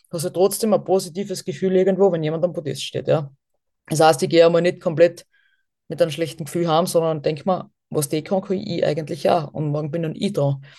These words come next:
Und so entsteht da eine richtig coole Dynamik, wenn man so zusammenhalten kann, wenn einfach eine, eine gewisse Freundschaft da ist, ja. Mit jedem kann man nicht kennen. Aber wir sind jetzt vierzehn Leute teilweise am Start in der Abfahrt.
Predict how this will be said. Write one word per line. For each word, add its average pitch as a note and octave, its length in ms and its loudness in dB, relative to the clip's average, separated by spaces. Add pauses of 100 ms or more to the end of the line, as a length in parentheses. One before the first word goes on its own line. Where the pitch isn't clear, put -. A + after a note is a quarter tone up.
(200)
Und D3+ 280 -4
so E3+ 420 4
entsteht E3 420 2
da E3 60 8
eine D3+ 80 0
richtig D3+ 280 -8
coole F3 220 -2
Dynamik, D#3 440 -2
wenn D3+ 100 -4
man D3 60 -4
so D3+ 100 -2
zusammenhalten C#3+ 520 -2
kann, D3 200 0
wenn D3 120 2
einfach D3 160 0
eine, D3 240 2 (260)
eine D#3+ 80 -6
gewisse F3 280 0
Freundschaft E3 460 0
da C#3 120 2
ist, C#3 140 0
ja. D3+ 220 0 (160)
Mit D#3 180 -4
jedem D#3+ 240 4
kann D#3+ 180 2
man D#3 80 0
nicht C#3+ 180 -4
kennen. C#3+ 320 -2 (460)
Aber D3 460 4
wir D3+ 120 -6
sind D#3 120 -4
jetzt D3+ 200 -2
vierzehn F3+ 320 -2
Leute D3 180 4
teilweise E3 300 4
am E3 60 -4
Start - 300 -2
in E3+ 60 -2
der D#3+ 100 6
Abfahrt. D#3+ 320 2